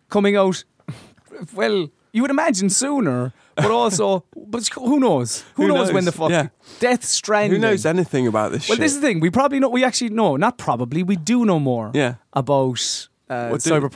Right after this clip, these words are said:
Speaker 2: do we,
Speaker 1: than
Speaker 2: though?
Speaker 1: this.
Speaker 2: <laughs>
Speaker 1: Do we
Speaker 2: Wait.
Speaker 1: know more th-, about Death Stranding?
Speaker 2: The thing is, you and I are big Kojima, big Metal Gear fans, Kojima apologists, right?
Speaker 1: Yeah.
Speaker 2: But that Death Stranding showing at E three,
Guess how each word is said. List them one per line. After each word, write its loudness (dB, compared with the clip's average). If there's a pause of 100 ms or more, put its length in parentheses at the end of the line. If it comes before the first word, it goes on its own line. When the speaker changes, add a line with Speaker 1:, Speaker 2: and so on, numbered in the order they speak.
Speaker 2:
do 2
we, 2
Speaker 1:
than 2
Speaker 2:
though? 2
Speaker 1:
this. 0 (280)
Speaker 2:
<laughs> -20
Speaker 1:
Do -2
we 2
Speaker 2:
Wait. 4
Speaker 1:
know 4
more 2
th-, 0
about 0
Death 0
Stranding? 0
Speaker 2:
The 2
thing 2
is, 2
you 4
and 4
I 4
are 0
big -2
Kojima, 0
big 0
Metal 0
Gear -2
fans, -4
Kojima 2
apologists, 0
right? 0 (380)
Speaker 1:
Yeah. -12
Speaker 2:
But 4
that 4
Death 0
Stranding 2
showing 0
at 0
E -2
three, -4